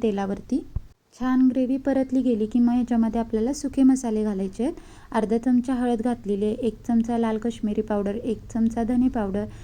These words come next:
अर्धा चमचा जिरे पावडर घातले आणि एक चमचा सब्जी मसाला. हा पूर्णपणे ऑप्शनल आहे, तुम्हाला हवं तर तुम्ही घालू शकता. पण अशा प्रकारच्या ज्या भा-, भाज्या असतात म्हणजे हॉटेल स्टाईल,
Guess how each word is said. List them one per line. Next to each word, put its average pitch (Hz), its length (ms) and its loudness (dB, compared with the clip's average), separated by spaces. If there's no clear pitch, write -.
अर्धा 226 320 2
चमचा 247 420 2
जिरे 240 280 2
पावडर 208 320 -2
घातले 214 360 -4
आणि 220 360 -2
एक 220 80 -2
चमचा 254 280 0
सब्जी 240 360 -2
मसाला. 220 440 0
हा 262 80 2
पूर्णपणे 269 580 4
ऑप्शनल 233 460 0
आहे, 220 160 -2
तुम्हाला 220 360 0
हवं 220 220 -2
तर 233 60 0
तुम्ही 233 220 2
घालू 240 240 0
शकता. 240 360 -4
पण 254 200 4
अशा 233 220 0
प्रकारच्या 254 480 0
ज्या 269 140 0
भा-, 240 220 -2
भाज्या 226 300 2
असतात 233 300 0
म्हणजे 208 220 0
हॉटेल 220 340 0
स्टाईल, 202 260 -4